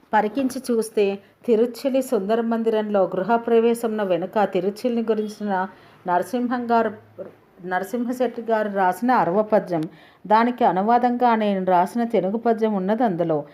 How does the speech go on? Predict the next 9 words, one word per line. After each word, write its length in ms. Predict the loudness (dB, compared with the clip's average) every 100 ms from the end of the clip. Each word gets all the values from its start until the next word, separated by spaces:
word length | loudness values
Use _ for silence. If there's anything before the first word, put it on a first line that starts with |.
| -20 _ -2
భగవాన్లకు 640 | 0 2 2 4 2 0
విషయం 520 | 0 0 0 0 0
నివేదించి 680 | 0 -2 0 0 0 -2 -2
ఈ 100 | -2
పద్యం 460 | 0 0 0 0 2
నేను 220 | 2 0
రాసుకుని 500 | 2 2 2 -2 -4
తెస్తానంటే 760 | 0 -2 2 2 2 0 0 0
సరేనన్నారు. 880 | 2 2 2 2 0 2 2 2